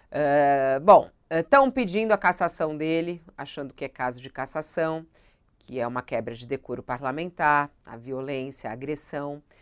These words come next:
O deputado que apanhou, que tomou um tapa na cara, o deputado Messias Donato,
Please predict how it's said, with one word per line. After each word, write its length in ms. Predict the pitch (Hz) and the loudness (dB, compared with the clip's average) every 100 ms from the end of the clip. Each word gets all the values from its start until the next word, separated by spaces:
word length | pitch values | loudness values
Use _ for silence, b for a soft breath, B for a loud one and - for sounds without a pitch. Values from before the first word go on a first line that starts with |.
| b b b b - | b b b b 6
O 220 | 294 349 | 8 10
deputado 840 | 269 262 240 233 185 165 151 143 147 | 8 4 2 2 8 10 10 6 -4
que 340 | - 226 220 | -6 2 8
apanhou, 480 | 165 - 147 160 180 | 8 6 2 4 2
que 80 | - | 2
tomou 240 | 160 131 | -6 -6
um 40 | 120 | -4
tapa 440 | - 156 - 120 | 8 8 8 0
na 100 | 107 | -10
cara, 480 | - 165 143 117 107 - | 2 6 6 6 -2 -12
o 80 | - | -8
deputado 400 | 120 - 120 120 | -8 -4 -6 -4
Messias 500 | 123 - - 120 117 | -8 -8 -4 -4 -2
Donato, 680 | 120 131 156 139 - - | -2 2 4 4 2 -8